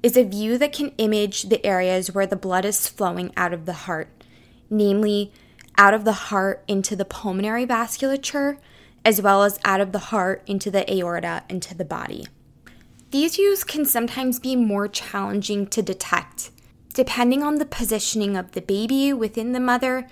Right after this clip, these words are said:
as well as the mother's body. It can be very hard to orient the ultrasound probe in such a way to be able to see everything fully.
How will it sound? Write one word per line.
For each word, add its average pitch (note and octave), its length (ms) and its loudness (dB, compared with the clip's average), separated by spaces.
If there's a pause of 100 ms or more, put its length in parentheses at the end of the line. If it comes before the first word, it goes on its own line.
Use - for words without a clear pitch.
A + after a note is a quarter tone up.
(480)
as A3+ 220 6
well A#3 180 8
as A3+ 280 4
the A3 100 4
mother's G3+ 540 2
body. F#3 500 0 (500)
It A#3+ 120 0
can C#4 140 4
be C4 140 4
very A#3 300 4
hard G#3+ 400 0
to - 120 0
orient G3+ 640 -2
the G3+ 100 -2
ultrasound F#3+ 680 -6
probe F3+ 400 -4
in G3 120 -6
such G#3 300 -2
a A3 80 2
way F3+ 260 -4
to - 200 -8
be F#3 160 -4
able F#3 160 -2
to F#3 160 -8
see - 360 -4
everything F3 520 -8
fully. G3+ 520 -4